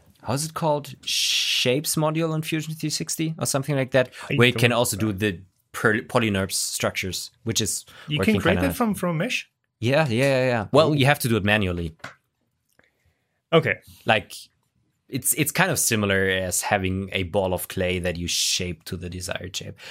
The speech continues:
Speaker 1: But it's gonna be interesting. Um, I'm, I really wanna do more in the direction of, well, generative design, topology optimization, just also from my engineering background. So I'm really looking forward to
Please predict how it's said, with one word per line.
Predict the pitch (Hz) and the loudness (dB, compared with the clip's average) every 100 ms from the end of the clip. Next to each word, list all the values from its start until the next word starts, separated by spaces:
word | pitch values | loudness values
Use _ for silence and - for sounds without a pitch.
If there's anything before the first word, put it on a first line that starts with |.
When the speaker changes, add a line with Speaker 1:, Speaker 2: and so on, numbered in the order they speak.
| - | -4
Speaker 1:
But | 131 - - - - | -4 -4 -14 -16 -6
it's | 156 151 | -4 2
gonna | 202 185 | 2 4
be | 175 | 0
interesting. | 185 170 - 170 165 | 2 2 2 0 2
Um, | 131 123 127 | 2 2 2
I'm, | 123 123 123 123 127 123 123 | 2 2 2 0 -2 -6 -4
I | 120 | 0
really | 120 117 185 180 | 2 2 2 2
wanna | 135 123 107 | 2 2 2
do | 123 117 | 2 4
more | 117 117 113 113 113 117 110 107 | 4 2 4 4 6 4 4 2
in | 90 110 101 | 0 -2 -2
the | 98 | 0
direction | 101 98 101 - 104 | 2 2 0 -2 -4
of, | 98 - - - - | -6 -10 -18 -18 -8
well, | 82 98 | -6 -4
generative | 104 104 104 104 104 | -2 0 2 0 -2
design, | - - 101 98 | -4 -4 -2 -4
topology | - 110 104 101 104 | -4 -2 0 0 -2
optimization, | - 95 98 101 98 101 - _ _ _ _ _ _ _ - | 0 0 2 2 0 -2 -6 _ _ _ _ _ _ _ 0
just | 127 - | 2 4
also | 110 107 98 | 2 2 0
from | - 101 92 | 0 2 4
my | 92 | 2
engineering | 95 101 95 110 127 117 | 2 0 2 2 2 2
background. | 113 - 123 120 127 - - - - | 0 2 2 2 -2 -10 -18 -18 -12
So | - - 113 107 101 101 98 98 - | -4 2 4 6 6 4 2 -2 2
I'm | 113 135 135 | 2 4 2
really | 123 120 | 2 2
looking | 110 110 - | 0 -2 -2
forward | 104 101 95 | 0 -2 -4
to | - 95 92 | -4 -2 -4